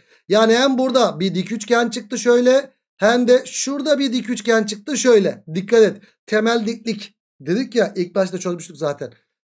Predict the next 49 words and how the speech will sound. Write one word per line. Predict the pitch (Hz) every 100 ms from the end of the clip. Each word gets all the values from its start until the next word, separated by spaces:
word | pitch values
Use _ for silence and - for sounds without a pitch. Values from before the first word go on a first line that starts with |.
| _ -
Ta | 208 247 240 214 202 190 170 156 151 -
en | 214 254 220
başta | 175 - 143 127
biz | 160 220 220
temel | 180 185 202
dikliği | 180 185
anlatmıştık. | 170 156 156 - 220
İşte | 156 175
burada | 180 190
bak | 214
temel | 170 147 156
diklik | - 180 -
çıkıyor | - 175
karşımıza. | 135 123 117 120 117 _ _ _
Öncelikli | 208 240 247 262 277
olarak | 269 262 226
burada | 262 269
ne | 269
var? | 208 - 277
Üç, | 285 - -
üç, | 262 - 262
ikizkenar | 202 - 240 254 240
dik | 240
üçgen. | - 226 220
Burası | 240 226
üç | 226 214
kök | 240
iki | 226 247
midir? | 240 247 220
Evet. | 214 196 - _ _
Şimdi | - - 269 262 254 240 247
ben | 185 214 226 247 262
şuradaki | - 262 240 285 254 247
dik | 240
üçgene | 196 240 247
bakacak | 220 226 233
olursam. | 240 208 202 196
Çünkü | 233 208
kenar | 233 226 247 277
belli, | 247 226
üç | 247 -
kök | 240
iki | - 254
belli, | 240 247
üç | 311 -
kök | 269 254
altı | 262 254 277
belli | 262 233
burada. | 202 165 156